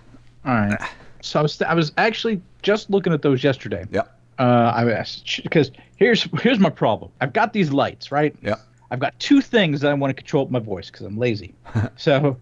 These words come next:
Speaker 1: it's temperature and the lights. So.
Speaker 2: Oh.
Speaker 1: And 'cause the, the Wyze app sucks. So.
Speaker 2: Uh, yeah.
Speaker 1: And,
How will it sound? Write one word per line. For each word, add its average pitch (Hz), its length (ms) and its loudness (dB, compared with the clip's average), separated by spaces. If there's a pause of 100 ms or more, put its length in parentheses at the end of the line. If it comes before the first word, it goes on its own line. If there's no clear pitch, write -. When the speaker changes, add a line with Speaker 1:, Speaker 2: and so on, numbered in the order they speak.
(260)
Speaker 1:
it's - 280 -6
temperature 226 460 0
and 185 100 2
the 151 60 4
lights. 110 400 -2 (420)
So. 143 500 -2 (180)
Speaker 2:
Oh. - 260 -4 (840)
Speaker 1:
And 147 300 -2
'cause 156 320 -2
the, 131 240 0
the 135 120 -2
Wyze 175 520 4
app 147 280 0
sucks. - 480 -8 (440)
So. 131 440 0
Speaker 2:
Uh, 143 260 2
yeah. 90 220 -6 (1040)
Speaker 1:
And, 143 260 -2